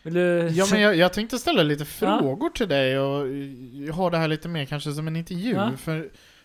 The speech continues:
Speaker 2: nu har ju du varit någonstans där jag inte har varit.
Speaker 1: Ja, men precis.
Speaker 2: Och vi har ju Iowa vi kan jämföra med
Speaker 1: Mm,
Speaker 2: gemensamt
Speaker 1: mm. Ja.
Speaker 2: och som vi pratade om förra veckan så min rekommendation är, lyssna på förra veckans avsnitt,
Speaker 1: Mm.
Speaker 2: debaclet i Iowa.
Speaker 1: Mm.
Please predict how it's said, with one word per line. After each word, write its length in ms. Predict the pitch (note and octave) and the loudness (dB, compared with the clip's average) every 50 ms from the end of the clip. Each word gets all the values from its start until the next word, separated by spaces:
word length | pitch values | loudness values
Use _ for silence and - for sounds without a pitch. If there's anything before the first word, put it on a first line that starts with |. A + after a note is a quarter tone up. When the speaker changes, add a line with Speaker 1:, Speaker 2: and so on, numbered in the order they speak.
| _ _ | _ _
Speaker 2:
nu 200 | - D3 C#3+ E3 | -16 -10 -6 -4
har 140 | G3 G#3+ A#3 | -2 -2 0
ju 120 | A#3 G#3+ | 0 -2
du 360 | F3+ E3+ F3 F3 E3 D#3+ D#3 D3+ - _ _ | 0 0 0 0 0 -2 -4 -6 -10 _ _
varit 380 | - D#3+ D#3 D#3+ D3 - - - | -8 -4 -2 -2 -2 -4 -6 -8
någonstans 380 | D3+ C#3+ C3+ - D3 C#3+ C3+ | -6 -6 -4 -4 -4 -4 -2
där 100 | - D3 | -2 -2
jag 220 | D#3 F#3 G#3+ G#3 F#3+ | -2 0 0 -2 -2
inte 160 | E3+ - A#2 | -4 -6 -8
har 40 | A2+ | -8
varit. 140 | G#2+ - | -6 -4
Speaker 1:
Ja, 200 | D3+ D#3 E3+ E3 D#3 | -2 -2 -2 -2 -2
men 140 | D3 D3 D3 | -6 -6 -8
precis. 380 | D3+ C#3 C#3+ - - - - _ _ _ | -10 -10 -12 -14 -16 -20 -20 _ _ _
Speaker 2:
Och 200 | - B2 C#3 D3+ | -12 -8 -4 -2
vi 80 | D#3 D3 | 0 0
har 160 | D#3 F#3 F#3+ | 0 0 0
ju 340 | F#3+ E3+ C#3+ C#3 C3 C3 C3 | 0 0 0 0 0 2 2
Iowa 260 | B2+ B2+ C3 B2+ B2 | 0 0 0 0 -2
vi 100 | B2 B2 | -2 -4
kan 180 | - C3 B2+ | -6 -6 -6
jämföra 440 | C3+ C3+ B2 A#2+ - - A#2+ A#2 A#2 | -4 -4 -6 -6 -8 -8 -8 -8 -6
med 140 | A#2+ C#3+ D3 | -6 -6 -4
Speaker 1:
Mm, 120 | C#3+ C3+ | -4 -4
Speaker 2:
gemensamt 640 | B2+ C3 D3 E3 E3+ E3 D#3+ D#3 D3 - - C#3 C3 | -4 -4 -4 -2 -2 -2 -2 -4 -6 -6 -6 -6 -4
Speaker 1:
mm. 100 | C#3 D3 | -4 -4
Ja. 60 | C#3 | -6
Speaker 2:
och 60 | C3 B2 | -6 -6
som 160 | - C#3 C3 | -8 -8 -8
vi 80 | B2+ | -8
pratade 540 | B2 - - C#3+ C3 A#2+ A#2 - - D3 C#3+ | -6 -4 -2 -2 -2 -2 -4 -6 -6 -4 -2
om 140 | C3+ B2+ A#2+ | -2 -4 -4
förra 220 | - - B2+ B2 | -6 -6 -4 -4
veckan 400 | B2+ C3 C3 C3 - D#3+ D3+ D3+ | -2 -4 -6 -6 -8 -8 -6 -6
så 280 | D3 - - C#3+ C#3+ - _ _ _ _ _ _ _ _ _ _ _ _ _ _ _ _ _ _ _ _ _ _ _ _ _ _ _ - | -6 -6 -6 -8 -8 -8 _ _ _ _ _ _ _ _ _ _ _ _ _ _ _ _ _ _ _ _ _ _ _ _ _ _ _ -12
min 260 | - F3 E3+ F3+ F3 | -6 -2 0 2 2
rekommendation 600 | F3 E3 E3+ F3 E3 D#3+ D#3+ D3+ D3+ C3 B2+ B2+ | 2 0 0 -2 -2 0 0 0 0 -2 -4 -4
är, 280 | B2+ B2+ B2+ B2+ - D3+ | -6 -6 -6 -8 -8 -6
lyssna 340 | C3+ D3+ D#3 - - F3 E3 | -4 -4 -4 -4 -4 -6 -6
på 100 | E3+ D#3+ | -6 -6
förra 340 | - - E3+ D3 C#3 D3+ D#3+ | -2 0 2 2 2 2 0
veckans 380 | D3+ C3+ - - B2+ A#2+ - | -2 -4 -4 -6 -10 -8 -8
avsnitt, 380 | C3+ B2 A#2+ A2+ - B2 B2 B2 | -8 -8 -8 -8 -8 -10 -8 -8
Speaker 1:
Mm. 240 | D3 D3 D3 C#3 C3+ | -6 -6 -8 -6 -4
Speaker 2:
debaclet 640 | C#3+ C#3 B2+ C#3 C#3 - - - - C3+ B2+ B2 - | -4 -2 -2 -2 -4 -4 -6 -8 -4 -4 -4 -4 -4
i 40 | |
Iowa. 560 | C#3+ - C#3 C#3+ C#3+ C#3 B2+ A2+ A2+ C#3 F3 E3+ | -6 -2 0 0 0 0 -2 -2 -2 -4 -4 -4
Speaker 1:
Mm. 280 | - D#3+ D#3+ D#3+ D#3 C#3+ | -4 -6 -4 -4 -6 -8